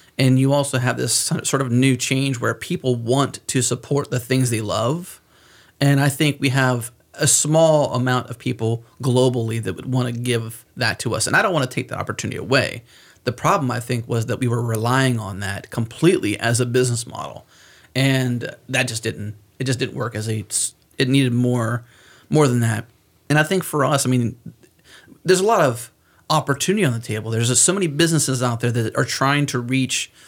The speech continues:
software developers, you know, staple partners of ours like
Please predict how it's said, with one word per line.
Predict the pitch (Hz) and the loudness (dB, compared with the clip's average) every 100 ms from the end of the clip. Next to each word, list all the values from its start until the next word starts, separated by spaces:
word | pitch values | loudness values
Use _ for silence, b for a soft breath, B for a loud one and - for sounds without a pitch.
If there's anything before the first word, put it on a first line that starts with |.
| B | B
software | - 147 135 120 | 0 2 2 0
developers, | 113 113 113 104 107 - - | -2 -4 -4 -4 -4 -4 -4
you | 127 | -2
know, | 113 117 - b | 0 -2 -6 b
staple | - - 160 156 | -4 0 0 0
partners | - 147 131 | 0 2 2
of | 127 117 | 0 0
ours | 120 117 | 0 -2
like | 110 110 107 | -2 -4 -6